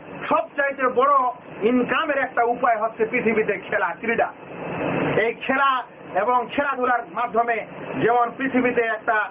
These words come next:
আকর্ষণীয় জিনিস তাদের হিসাবে পেশ করা হচ্ছে, তেমন সেখান থেকে উপার্জন হচ্ছে। সবচেয়ে বড় খেলার নাম হচ্ছে অলিম্পিক। সারা বিশ্বে যখন এই অলিম্পিক খেলা হয়, আমরা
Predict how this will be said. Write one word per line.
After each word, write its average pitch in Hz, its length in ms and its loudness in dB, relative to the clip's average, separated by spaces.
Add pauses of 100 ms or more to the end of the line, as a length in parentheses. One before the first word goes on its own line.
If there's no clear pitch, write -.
(320)
আকর্ষণীয় 269 760 0
জিনিস 240 260 0 (540)
তাদের 226 260 2
হিসাবে 214 400 -2
পেশ 233 320 0
করা 208 180 2
হচ্ছে, 208 260 0 (340)
তেমন 202 280 2
সেখান 185 340 -2
থেকে 180 220 0
উপার্জন 165 460 2
হচ্ছে। 151 300 0 (400)
সবচেয়ে 277 540 2
বড় 262 240 2
খেলার 262 320 0
নাম 254 160 2
হচ্ছে 254 220 0
অলিম্পিক। 254 460 0 (540)
সারা 220 260 2
বিশ্বে 262 320 -2
যখন 233 260 2
এই 226 120 4
অলিম্পিক 247 460 2
খেলা 226 280 0
হয়, 202 260 0 (460)
আমরা 226 240 2